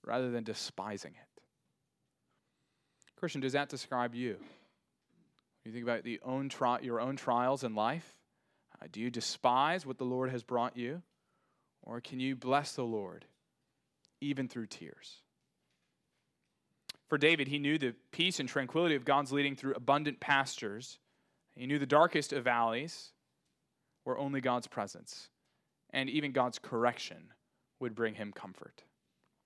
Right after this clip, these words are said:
And so then Psalm twenty-three begins to, to move to a conclusion in verses five and six. Verse five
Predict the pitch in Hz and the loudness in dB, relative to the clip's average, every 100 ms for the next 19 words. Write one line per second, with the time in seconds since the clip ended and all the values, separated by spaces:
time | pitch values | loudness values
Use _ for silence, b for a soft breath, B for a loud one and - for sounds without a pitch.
0 | _ _ - - 151 175 165 156 156 147 | _ _ -14 -6 0 6 6 6 2 2
1 | - 160 151 143 160 165 156 139 151 - | 0 0 0 -2 4 4 4 0 -2 -2
2 | 131 - b b - 139 160 156 - 123 | -2 -2 b b -6 2 2 2 -6 0
3 | 170 190 180 175 131 117 117 113 165 170 | 4 6 4 0 -4 -4 -4 2 6 6
4 | 139 - 156 - - - _ _ _ _ | 4 0 0 0 -12 -16 _ _ _ _
5 | _ _ _ _ _ - 131 - 156 156 | _ _ _ _ _ -4 -2 6 8 8
6 | 135 | 2